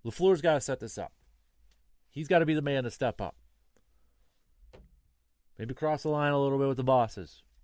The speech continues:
But in the end, if you can get Aaron Rodgers, stay. It'll be worth it.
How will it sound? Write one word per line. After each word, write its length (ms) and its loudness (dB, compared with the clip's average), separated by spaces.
But 160 -4
in 180 -4
the 160 -2
end, 160 2
if 100 -6
you 120 -8
can 140 -12
get 100 0
Aaron 260 -2
Rodgers, 640 -2
stay. 580 -4
It'll 80 -10
be 100 -4
worth 320 -6
it. 140 -14